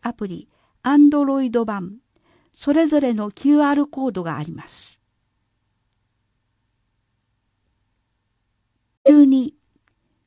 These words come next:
情報公開制度と固有個人情報開示制度。二分三十秒。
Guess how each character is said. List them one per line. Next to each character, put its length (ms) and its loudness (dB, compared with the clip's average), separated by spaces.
情 280 0
報 280 -2
公 320 -2
開 300 -4
制 300 -4
度 100 -8
と 280 -12
固 100 2
有 300 2
個 240 -4
人 340 4
情 300 0
報 300 -6
開 320 -8
示 200 -12
制 220 -6
度。 220 -16
二 120 4
分 300 0
三 360 -2
十 300 -6
秒。 400 -12